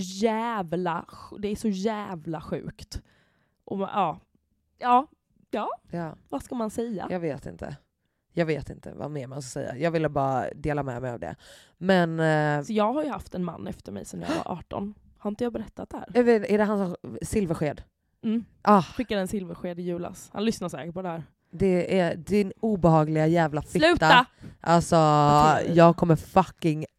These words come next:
Speaker 2: kapa dina ben,
Speaker 1: <laughs>
Speaker 2: din penis, dina bollar, dina armar. Så du är en liten, liten överkropp som bara går runt och blir sparkad på.
Speaker 1: Jag är rädd, nu kommer han säkert bli arg på mig. Nej, jag skojar.
Speaker 2: Nej.
Speaker 1: Nej,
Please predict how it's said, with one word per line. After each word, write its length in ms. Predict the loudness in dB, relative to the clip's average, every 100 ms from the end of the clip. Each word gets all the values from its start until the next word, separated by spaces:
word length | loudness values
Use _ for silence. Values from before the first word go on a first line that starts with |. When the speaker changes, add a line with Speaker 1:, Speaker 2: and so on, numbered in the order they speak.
| -4
Speaker 2:
kapa 500 | 6 6 6 2 -2 -2 -2
dina 220 | 0 2
ben, 420 | 2 4 4 2 0 -10
Speaker 1:
<laughs> 140 | -6
Speaker 2:
din 220 | 2 2 4
penis, 640 | 4 6 6 4 0 -2
dina 260 | 4 4
bollar, 540 | 6 8 8 8 4 2
dina 240 | 2 0 4
armar. 500 | 6 6 6 4 2 -4 -8
Så 120 | 4
du 140 | 6 8
är 80 |
en 120 | 6 6
liten, 400 | 6 6 0 0
liten 240 | 0 -2 4
överkropp 500 | 6 6 4 0 2
som 140 | 4
bara 200 | 6 4
går 200 | 4 4
runt 320 | 6 2 -4
och 140 | -4 0
blir 200 | 2 2
sparkad 500 | -2 0 2 0 -4
på. 160 | -2
Speaker 1:
Jag 60 | -2
är 40 |
rädd, 260 | -4 -8 -10
nu 100 | -10
kommer 180 | -6 -6
han 100 | -6
säkert 340 | -12 -16 -20
bli 100 | -20 -18
arg 300 | -18 -20 _ _
på 60 | -20
mig. 140 | -18 -20 _
Nej, 100 | -10
jag 80 | -4
skojar. 140 | -4
Speaker 2:
Nej. 100 | -4 -8 -16 -20 -4
Speaker 1:
Nej, 240 | -4 -4